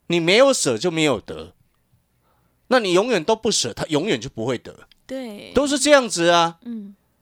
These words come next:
Speaker 1: 所以，当你一直把过去的包袱一直揽在身上的时候，不是有一，有一，有一，有一句游诗是这样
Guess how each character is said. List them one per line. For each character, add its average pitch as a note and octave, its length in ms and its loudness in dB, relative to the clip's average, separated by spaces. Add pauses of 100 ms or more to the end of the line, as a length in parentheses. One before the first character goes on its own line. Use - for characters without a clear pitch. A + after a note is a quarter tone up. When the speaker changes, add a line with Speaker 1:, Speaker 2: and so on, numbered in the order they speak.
(1080)
Speaker 1:
所 D4 180 0
以， A3+ 200 -2 (180)
当 D4 200 2
你 G#3+ 80 -4
一 A#3 80 -2
直 A#3+ 160 -2
把 F#3+ 100 -4
过 D4 220 -2
去 C4+ 220 -4
的 G#3+ 60 0
包 A#3 240 0
袱 G3+ 160 -4
一 A#3 80 -10
直 G3+ 120 -4
揽 C#3+ 160 0
在 F3 140 -2
身 F3+ 220 -4
上 E3+ 200 -2
的 C3 60 -6
时 A#2+ 160 -4
候， B2+ 240 -4 (240)
不 F3 80 -2
是 G3+ 80 2
有 C3+ 160 -2
一， C#3+ 80 -4
有 C#3 160 -2
一， E3+ 160 -2
有 C#3 160 -4
一， C#3+ 140 -6
有 C#3+ 200 -2
一 F3 40 -4
句 F#3 180 -4
游 D3 180 0
诗 D#3+ 200 -4
是 D#3+ 100 -6
这 D3+ 120 -4
样 D3+ 140 -2